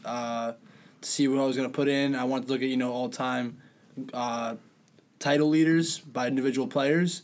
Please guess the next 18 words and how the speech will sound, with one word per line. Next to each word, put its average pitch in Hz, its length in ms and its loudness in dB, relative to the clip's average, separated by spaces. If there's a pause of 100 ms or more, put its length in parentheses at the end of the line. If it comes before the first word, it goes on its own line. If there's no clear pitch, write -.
(380)
I 123 40 -6
found 165 240 2
out 160 100 2
the 147 60 -4
first 165 420 0 (280)
fourteen 165 560 2
players 165 380 2
in 127 80 0
the 127 80 0
all 127 140 -2
time 127 260 -2
title 143 320 2
list 123 360 -6
are 117 220 -4
all 131 380 0
on 123 220 -2
Manchester 127 460 -2
United, 120 540 -2